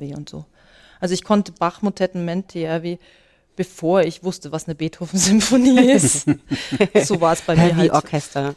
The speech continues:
Speaker 1: Ja, also
Speaker 2: Braucht man
Speaker 1: genau,
Speaker 2: das?
Speaker 1: das wirklich Orchester habe ich wirklich viel später erst
Speaker 2: <laughs>
Speaker 1: kennengelernt.
Speaker 2: Ist doch nur Begleitung.
Speaker 1: Ja. Also so, ähm, die zwei Welten, das, ähm,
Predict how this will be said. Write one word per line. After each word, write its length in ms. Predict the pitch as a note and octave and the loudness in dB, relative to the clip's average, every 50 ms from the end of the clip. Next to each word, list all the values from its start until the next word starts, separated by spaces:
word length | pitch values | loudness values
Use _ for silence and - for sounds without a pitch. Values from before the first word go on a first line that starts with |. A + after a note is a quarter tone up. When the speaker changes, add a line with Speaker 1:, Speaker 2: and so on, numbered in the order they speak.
| - - | 0 2
Speaker 1:
Ja, 200 | A#3 G#3 - - | 2 4 4 2
also 360 | - - A#3+ A#3 G#3 A#3 A#3 A3 | 4 4 4 4 4 2 2 2
Speaker 2:
Braucht 180 | - D#3+ F#3 A#3+ | 2 2 4 4
man 140 | B3+ B3 A#3+ | 4 6 6
Speaker 1:
genau, 280 | A3+ G#3+ G#3 G#3 A3 | 6 6 6 6 4
Speaker 2:
das? 120 | G#3+ A3 - | 4 2 4
Speaker 1:
das 240 | A3+ B3 G3 - - | 4 4 4 4 4
wirklich 320 | A#3 B3 A3 G3+ - G3+ | 4 4 4 4 2 0
Orchester 340 | F#3 - - F#3 F3+ F3+ F#3 | 0 2 2 0 0 0 -2
habe 100 | E3 E3 | -6 -8
ich 180 | - - - | -10 -14 -14
wirklich 260 | - F3 F3 F3 - - | -14 -14 -14 -14 -14 -14
viel 100 | - D#3 | -14 -14
später 380 | - - E3+ - - - - | -10 -10 -10 -10 -10 -10 -12
erst 140 | - - - | -12 -6 -4
Speaker 2:
<laughs> 0 | |
Speaker 1:
kennengelernt. 380 | G#3+ F3+ F3 E3+ E3 E3 D#3 E3 | -4 -4 -4 -6 -10 -12 -12 -6
Speaker 2:
Ist 80 | E3 F3 | -2 0
doch 60 | E3 | 2
nur 100 | F3+ F3+ D#3 | 2 2 2
Begleitung. 480 | E3 - E3 D#3 E3 E3 - - A#3 A3+ | 0 0 2 2 0 0 0 -4 -4 -2
Speaker 1:
Ja. 180 | A#3+ A#3+ G#3+ - B3+ - C4 - - C4+ - - - C#4 - - - - - - F#4 - - - - F#4 F4+ - - | -2 0 0 0 0 0 0 0 0 0 0 0 -2 -4 -4 -4 -6 -6 -4 -4 -4 -4 -4 -4 -6 -6 -6 -2 2
Also 300 | A3+ A3 A3+ A3 G#3+ G#3+ | 4 4 4 4 2 0
so, 340 | G3 F#3+ G#3 G#3+ G#3+ G3+ F#3+ | 0 0 0 2 4 4 4
ähm, 420 | E3+ F3+ F3+ F3+ F3 F3 F3+ F#3 F#3 - | 4 4 4 2 0 -2 -4 -6 -8 -10
die 120 | - G3 - | -12 -10 -8
zwei 260 | - - F#3 F3+ E3+ | -4 -2 -2 0 0
Welten, 520 | E3+ E3+ F3 F3+ F3+ _ - D#3+ D#3 D#3+ D3+ | 0 0 0 0 -2 _ -10 -12 -10 -12 -12
das, 240 | D#3 - - - _ _ - - - - | -14 -18 -20 -20 _ _ -20 -20 -20 -18
ähm, 520 | - D#3 D#3 D3+ D3 D3 D3 D3 D3 C#3+ | -16 -14 -12 -12 -12 -12 -14 -14 -18 -20